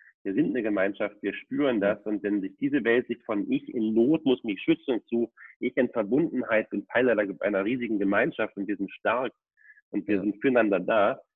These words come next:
Speaker 1: im besten Fall, das ist, die Weltsicht macht alles möglich, glaube ich, was wir uns wünschen können.
Speaker 2: Ich hab,
Speaker 1: Und
Speaker 2: ähm,
Speaker 1: daraus
Speaker 2: ein
Speaker 1: folgen Haltungen, die das erleichtern.
Speaker 2: Ich hab, ähm, an der Stelle noch sozusagen als Hinweis einen Podcast,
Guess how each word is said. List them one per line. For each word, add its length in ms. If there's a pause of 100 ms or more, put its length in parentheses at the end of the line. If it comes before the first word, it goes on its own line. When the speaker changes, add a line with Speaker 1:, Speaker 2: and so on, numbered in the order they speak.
(100)
Speaker 1:
im 100
besten 360
Fall, 400 (260)
das 200
ist, 240
die 460
Weltsicht 460
macht 180 (300)
alles 260
möglich, 380
glaube 260
ich, 120
was 160
wir 80
uns 100
wünschen 320
können. 160 (540)
Speaker 2:
Ich 160
hab, 260
Speaker 1:
Und 80
Speaker 2:
ähm, 300
Speaker 1:
daraus 180
Speaker 2:
ein 60
Speaker 1:
folgen 280
Haltungen, 420
die 100
das 180
erleichtern. 460 (560)
Speaker 2:
Ich 120
hab, 240
ähm, 300
an 120
der 100
Stelle 200
noch 120
sozusagen 300
als 140
Hinweis 440
einen 220
Podcast, 680